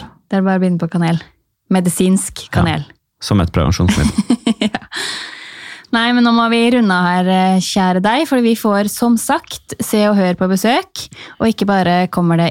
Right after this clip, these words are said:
Speaker 1: en journalist, men det kommer også en fotograf, og så kommer det videografer og journalister fra Rød Løper, så vi har litt å styre med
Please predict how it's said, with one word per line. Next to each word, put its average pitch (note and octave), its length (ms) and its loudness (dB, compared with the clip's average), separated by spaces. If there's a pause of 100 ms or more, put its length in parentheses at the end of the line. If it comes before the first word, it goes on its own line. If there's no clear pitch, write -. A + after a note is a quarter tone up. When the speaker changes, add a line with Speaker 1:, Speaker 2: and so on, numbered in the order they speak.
Speaker 1:
en D#3 180 0
journalist, E3 640 -2
men F3+ 80 0
det F3 80 0
kommer E3+ 220 0
også E3 180 -2
en D#3 80 0
fotograf, A3 720 -2
og A3 100 0
så G#3 80 -2
kommer F3 320 0
det F3 140 2
videografer E3 1120 0
og F#3 500 2
journalister F3+ 560 0
fra D#3+ 220 -2 (100)
Rød F3+ 160 2
Løper, A#3 400 0 (460)
så A3 260 0
vi A3 100 2
har F#3+ 200 2
litt - 180 -6
å E3+ 260 2
styre E3 380 -2
med D#3 160 2